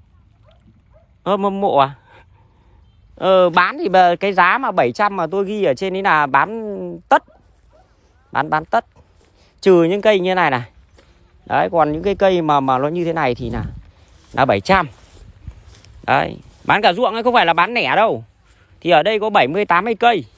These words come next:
Đấy, gốc nó thì nó cho, nó, nó hơn chai, à,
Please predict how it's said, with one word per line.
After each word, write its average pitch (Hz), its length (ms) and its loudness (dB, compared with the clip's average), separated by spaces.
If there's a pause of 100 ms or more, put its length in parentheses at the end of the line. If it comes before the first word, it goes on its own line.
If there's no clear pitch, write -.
(800)
Đấy, 180 260 -2
gốc 233 200 -2
nó 190 280 0
thì 160 440 -2
nó 170 180 -4
cho, 180 300 -4 (360)
nó, 147 100 -4
nó 185 140 2
hơn 202 260 0
chai, 185 400 0
à, 170 320 0